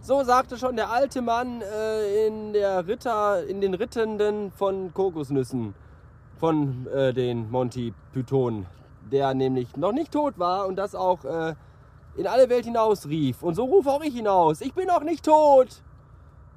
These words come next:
Ich möchte wieder arbeiten gehen. Jetzt gehe ich wieder arbeiten. Erste Schicht heute am Mittwoch. Hey, hey!“ Mein lieber Schwan, mich hat's echt richtig, richtig umgehauen. Normalerweise, wenn ich krank bin, dann liege ich so einen Tag im Bett, fieber mich aus und dann, äh, nächsten Tag gehe ich meistens wieder arbeiten. Diesmal habe ich die ganze Scheiße irgendwie,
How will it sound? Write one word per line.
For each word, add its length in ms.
Ich 80
möchte 260
wieder 160
arbeiten 500
gehen. 280
Jetzt 160
gehe 80
ich 100
wieder 160
arbeiten. 800
Erste 340
Schicht 280
heute 360
am 140
Mittwoch. 440
Hey, 160
hey!“ 440
Mein 140
lieber 180
Schwan, 320
mich 160
hat's 260
echt 340
richtig, 540
richtig 340
umgehauen. 600
Normalerweise, 580
wenn 100
ich 100
krank 240
bin, 80
dann 120
liege 160
ich 80
so 100
einen 160
Tag 100
im 140
Bett, 180
fieber 300
mich 180
aus 380
und 100
dann, 220
äh, 120
nächsten 300
Tag 220
gehe 100
ich 80
meistens 260
wieder 120
arbeiten. 380
Diesmal 200
habe 120
ich 20
die 80
ganze 200
Scheiße 320
irgendwie, 320